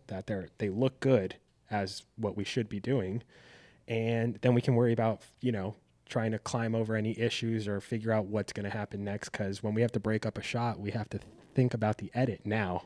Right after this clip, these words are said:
We, we can't wait till post. We have to think about what it's gonna look like immediately. So having a second person there to look at these things and think about it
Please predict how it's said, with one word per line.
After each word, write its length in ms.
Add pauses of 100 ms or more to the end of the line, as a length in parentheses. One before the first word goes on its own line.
We, 380
we 120
can't 280
wait 200
till 140
post. 260
We 40
have 100
to 80
think 220
about 200
what 120
it's 100
gonna 160
look 240
like 220
immediately. 560 (440)
So 280 (100)
having 300
a 20
second 340
person 300
there 140
to 100
look 260
at 120
these 180
things 240
and 160
think 160
about 300
it 180